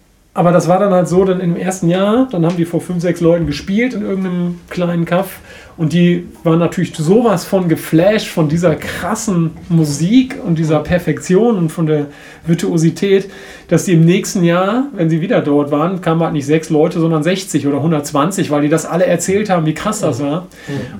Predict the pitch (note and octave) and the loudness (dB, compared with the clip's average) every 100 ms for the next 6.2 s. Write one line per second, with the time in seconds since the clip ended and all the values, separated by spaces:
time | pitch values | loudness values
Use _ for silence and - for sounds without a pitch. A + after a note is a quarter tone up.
0 | - F3 D3 F3+ B3+ G3+ F3 G3 F3+ F3+ | -2 0 2 2 2 2 -4 -4 -4 -4
1 | - E3 E3 E3+ G#3 A3 - - E3+ F#3 | -2 -2 -2 -4 -4 -4 -6 -2 -2 0
2 | F3 F3+ D#3 E3 E3+ - D#3+ E3 E3 F3 | -2 -2 -2 -2 -4 -6 -4 -2 -2 -4
3 | D#3+ D#3 D#3+ E3+ E3+ E3+ - G#3+ C4+ C#3+ | -6 -6 -6 -6 -6 -4 0 0 0 -4
4 | C3+ D#3 C#3 C#3 E3 F3 - - - - | -8 -8 -4 -2 -2 -4 -18 -20 -20 -20
5 | _ E3+ F3 D3+ E3 D#3+ D3+ D3+ D3 D3+ | _ -4 -2 -2 -2 -2 -2 -4 -6 -8
6 | D#3+ | -10